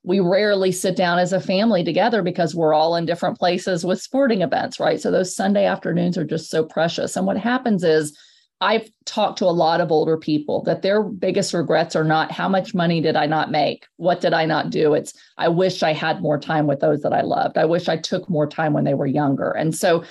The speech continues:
that was an aha moment for me several years ago when I realized we were working so hard with our businesses and then real estate on the side that we rarely took vacations.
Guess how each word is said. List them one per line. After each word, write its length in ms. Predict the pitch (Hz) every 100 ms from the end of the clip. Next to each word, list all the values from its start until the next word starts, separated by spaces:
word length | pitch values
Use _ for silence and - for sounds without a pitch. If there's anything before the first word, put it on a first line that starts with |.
| - _
that 180 | 214 214
was 140 | 254
an 100 | 240
aha 320 | 185 185 196 175
moment 380 | 170 170 -
for 100 | 175
me 300 | 160 190 214
several 360 | 175 170 165 170
years 360 | 170 180 214 208
ago 200 | 165 151
when 120 | 156
I 80 | 151
realized 500 | 160 165 160 156 147 _ _ -
we 160 | 190
were 180 | 220 220
working 460 | 196 190 185 175 165
so 420 | - - 202 220
hard 560 | 175 175 147 143 156 -
with 240 | - 160 160
our 100 | 147
businesses 720 | 175 185 180 180 175 165 156
and 140 | 151
then 100 | 147
real 240 | 151 175 175
estate 280 | 180 175
on 100 | 165
the 80 | 156
side 280 | 165 165 160
that 120 | -
we 120 | 170
rarely 640 | 175 160 180 190 202 180 170
took 300 | - 185 -
vacations. 800 | 143 156 160 147 143 - -